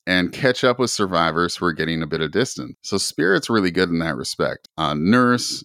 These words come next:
you know, she can blink, get distance, and basically nullify Dead Hard. Dead Hard's still pretty good against Nurse, though. But a killer like Ghostface, who has no ability just to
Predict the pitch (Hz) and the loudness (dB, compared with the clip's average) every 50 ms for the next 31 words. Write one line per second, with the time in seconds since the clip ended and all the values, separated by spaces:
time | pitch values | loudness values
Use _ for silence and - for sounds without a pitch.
0 | - - 90 92 92 90 90 - - 113 101 104 95 85 69 90 95 98 98 101 | -10 -4 -2 0 0 0 0 0 -2 -2 0 0 0 0 2 2 2 4 2 2
1 | 90 - 95 92 - - 92 95 95 - - 95 90 87 87 - - - - _ | 2 2 0 2 2 2 2 2 2 0 0 0 0 0 -2 -4 -8 -14 -16 _
2 | _ - 76 82 82 78 73 80 - - - - - - 170 185 190 190 180 - | _ -4 -2 -2 -2 -2 -4 -6 -8 -12 -16 -10 -2 2 4 6 6 6 4 2
3 | 151 135 - 123 113 98 92 87 90 87 87 92 - - 78 78 80 - - 87 | 0 0 2 2 4 4 4 4 4 2 2 0 -2 -4 -4 -4 -6 -4 0 0
4 | 82 82 87 87 95 78 64 - - - - - - - 165 180 185 190 185 180 | 0 0 0 -2 -2 -4 -4 -4 -8 -12 -12 -8 0 2 4 4 4 4 2 2
5 | - - - 160 156 156 147 - _ - - - 135 131 131 127 110 110 101 92 | 0 -2 0 2 2 2 0 -4 _ -14 -2 2 2 4 4 4 4 2 2 2
6 | 85 87 80 - - - - 80 82 90 - - - 78 78 78 - - - _ | 0 -2 -4 -6 -6 -6 -4 -4 -4 -4 -8 -8 -6 -6 -6 -6 -6 -8 -12 _
7 | _ - 110 107 98 - - - - 127 123 131 139 139 139 135 117 98 87 78 | _ 2 2 2 2 0 -4 -4 -2 0 2 4 4 4 4 4 4 4 2 2
8 | 71 - - 85 92 110 - - - 127 123 135 151 156 156 - - - - - | 0 -2 2 2 2 2 2 2 2 2 2 2 2 0 -2 -4 -8 -10 -12 -14
9 | - _ - 120 113 110 101 - 104 95 98 98 98 101 98 - - 95 95 95 | -18 _ 0 0 2 2 2 0 2 2 2 2 0 -2 -4 -2 0 2 4 4
10 | 98 95 95 92 85 92 90 92 95 92 92 92 92 90 92 - 95 90 87 - | 4 4 4 2 2 2 2 4 4 2 2 0 0 0 -2 0 -2 -2 -2 -2
11 | - - 92 90 85 82 82 85 - | -2 0 0 2 2 0 -2 -4 -6